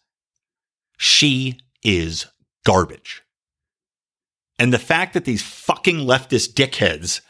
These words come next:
have put forth this, again, doddering imbecile followed up with this disgusting human being as their ticket and voted them through, even though they're promising, you know, I, <laughs>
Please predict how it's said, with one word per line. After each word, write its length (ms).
have 260
put 220
forth 420
this, 360
again, 440
doddering 500
imbecile 680
followed 440
up 320
with 220
this 280
disgusting 960
human 320
being 480
as 200
their 140
ticket 480
and 200
voted 360
them 120
through, 240
even 280
though 420
they're 140
promising, 600
you 60
know, 200
I, 120
<laughs> 300